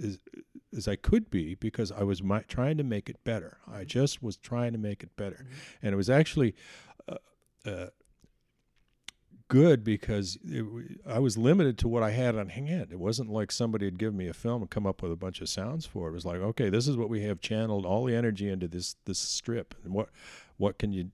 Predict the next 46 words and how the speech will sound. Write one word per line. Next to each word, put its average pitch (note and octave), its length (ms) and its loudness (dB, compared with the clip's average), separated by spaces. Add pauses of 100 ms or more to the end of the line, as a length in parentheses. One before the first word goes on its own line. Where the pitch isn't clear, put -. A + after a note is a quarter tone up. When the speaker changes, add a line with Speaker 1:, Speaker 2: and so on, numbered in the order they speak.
(140)
Speaker 1:
what G#2+ 180 -4
can G2 140 -4
you F2+ 80 0
tell G2 220 -2
me F#2+ 80 -2
that E2+ 140 -8
you E2+ 80 -4
liked E2+ 300 -4
or F2 60 -12
didn't C3 280 -6
like?" F2 280 -16
Speaker 2:
Right. - 720 -16
Speaker 1:
And F#2 100 -8
so F2 440 0 (340)
we A#2 100 -2
d-, A2+ 260 -12
I - 60 -8
put - 200 4
it A2 100 -4
together, G2+ 460 -2
and G2+ 80 -8
it G2 80 -10
sounded B2+ 300 -6
pretty - 240 -12
good. F#2 320 -14
And F#2+ 120 -12
we F2 120 -14
used, F#2 600 -10
you F2 120 -10
know, E2 320 -14 (200)
uh, E2+ 380 -12
S F#2+ 140 -4
D G2+ 180 0
D G2+ 180 0
S G2 300 -4
and, F#2 240 -8 (100)
uh, F2 400 -10
all F2+ 180 -2
that. F#2 240 0 (100)
And, E2+ 180 -8 (800)
uh, E2 240 -6 (720)
then G2+ 380 0 (840)
I G2 140 -2
find G2 340 -2
out F#2+ 240 2
that, E2+ 160 -4